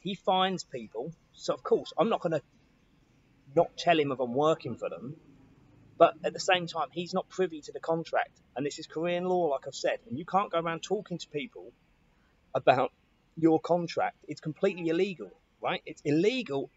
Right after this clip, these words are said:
and it's against the contract. And it might even be a crime. 'Cause like I said, in Korea, you can go to debtor's prison and you have criminal defamation. So if you're saying, "Oh, we did this, we did that, we did the other," you don't go and tell someone else to tell them who's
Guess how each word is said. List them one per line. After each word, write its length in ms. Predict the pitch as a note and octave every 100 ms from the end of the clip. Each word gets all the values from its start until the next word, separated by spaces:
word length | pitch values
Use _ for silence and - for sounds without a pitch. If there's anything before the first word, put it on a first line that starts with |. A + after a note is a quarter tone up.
| _
and 160 | D#3+ G3
it's 180 | F3+ -
against 340 | D#3+ E3 -
the 60 | D3
contract. 540 | - D3 - A2+ -
And 100 | C3+
it 60 | C3+
might 220 | E3+ F3+
even 140 | D3+
be 100 | D3+
a 40 | B2
crime. 460 | - E3+ D#3 G#2 -
'Cause 160 | B2 B2+
like 180 | D#3+
I 40 | G3+
said, 320 | - G3 C#3 - _ _ _ _
in 120 | A#2+
Korea, 480 | D#3+ F#3 F#3 D3+ D3 -
you 120 | - D#3+
can 80 |
go 120 | D3+ D3+
to 80 | - _
debtor's 340 | F3 F3+ -
prison 340 | - C#3+ A2 G2+ _ _ _ -
and 160 | C#3
you 100 | D#3+
have 140 | E3+ -
criminal 440 | - D#3 C#3 D3
defamation. 680 | A#2 A#2 C#3 D#3 F3 - F2+ _ _ _ _ -
So 80 | E3+
if 100 | D#3+
you're 180 | G#3
saying, 280 | G3 F#3 E3
"Oh, 280 | E3 E3 D#3+
we 100 | D#3+
did 180 | D#3 C#3+
this, 280 | D3+ D3+ -
we 120 | C#3+
did 160 | C3+ C#3
that, 300 | C#3+ C#3+ C#3
we 80 | C3
did 140 | C#3+ C#3
the 100 | C#3+
other," 200 | C3+ B2+ _ _ _ _ _ _ _ _ _ _ _
you 120 | D3+
don't 220 | G3 G#3
go 120 | - F3+
and 100 | D#3+ -
tell 300 | - - F3+
someone 320 | D#3+ D#3+ D3 D3
else 220 | D3 -
to 100 | C#3
tell 280 | - D#3 D#3
them 100 | G#2+
who's 180 | A#2+